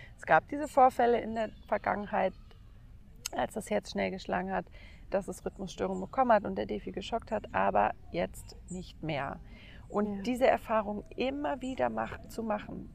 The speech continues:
Speaker 1: immer wieder sich selbst zu challengen, immer wieder das Herz in Bewegung zu bringen quasi und zum Klopfen zu bringen, das gibt immer mehr Vertrauen und Stärke und Kraft in das Herz.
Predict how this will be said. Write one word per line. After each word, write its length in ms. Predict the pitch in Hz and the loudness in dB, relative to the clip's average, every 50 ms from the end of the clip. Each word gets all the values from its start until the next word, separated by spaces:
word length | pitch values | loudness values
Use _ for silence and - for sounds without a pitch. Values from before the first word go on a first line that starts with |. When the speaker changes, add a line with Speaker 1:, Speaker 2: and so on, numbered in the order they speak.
| - - | -12 -6
Speaker 1:
immer 480 | - 240 254 262 269 277 269 262 220 | -4 -4 -2 -2 -2 -2 -2 -2 -2
wieder 260 | 226 226 214 214 214 202 | -4 -2 0 0 0 -2
sich 180 | - 202 - - | -4 -8 -4 0
selbst 400 | 208 208 - 226 - - - - | 2 2 2 2 -2 -8 -12 -10
zu 80 | - | -10
challengen, 640 | - - - 208 208 208 202 208 - - 180 208 196 - - | -6 -2 -2 0 0 0 -2 -4 -6 -6 -8 -8 -8 -8 -8
immer 260 | - 220 226 226 226 | -6 -4 -4 -4 -4
wieder 200 | 226 220 214 208 | -2 -2 -2 -2
das 220 | 196 196 - - - | -2 -4 -8 -4 0
Herz 220 | 220 214 214 - - - - - - - - - - | 2 2 2 0 -4 -18 -18 -16 -16 -16 -16 -14 -4
in 160 | - 208 214 | -2 0 0
Bewegung 440 | 208 196 185 226 247 220 240 214 190 - | 0 2 2 2 4 4 2 -2 -2 -4
zu 100 | - 185 | -8 -8
bringen 320 | - - 175 175 185 190 | -6 -4 -4 -2 -4 -4
quasi 360 | - - 196 - 185 - - - | -2 0 0 0 0 -2 -6 -8
und 180 | - 196 - | -8 -8 -10
zum 140 | - 214 190 | -10 -12 -4
Klopfen 380 | - - 233 233 - - 220 202 | 4 6 6 6 6 0 -10 -8
zu 120 | - - | -8 -8
bringen, 260 | - - - 170 185 - - - - - - - - - | -8 -6 -8 -8 -8 -8 -14 -18 -18 -20 -20 -6 4 8
das 340 | 202 220 226 - - - - - - - - - - - - - - - - - - - | 8 8 8 4 -6 -12 -14 -16 -18 -18 -18 -18 -18 -18 -18 -18 -16 -18 -18 -16 -8 0
gibt 300 | 202 233 - - - - | 0 0 0 0 -4 -2
immer 240 | - 254 254 247 240 | 2 6 8 6 6
mehr 260 | 226 220 214 220 214 | 6 6 4 4 4
Vertrauen 680 | 208 - 208 - - - 202 202 202 202 208 208 208 - | 4 2 -4 -2 0 2 4 6 6 6 4 2 0 -2
und 180 | - 196 190 - | -2 -4 -4 -4
Stärke 500 | - - 190 190 190 190 - - 196 - | -2 2 4 4 4 2 0 -4 -4 -4
und 140 | - 185 - | -4 -6 -6
Kraft 380 | - - 196 190 196 - - | 0 4 4 4 4 0 -8
in 120 | - 185 180 | -6 -6 -4
das 200 | 180 170 - - | -6 -6 -4 -2
Herz. 320 | 208 202 117 - - - | 0 2 2 2 0 -4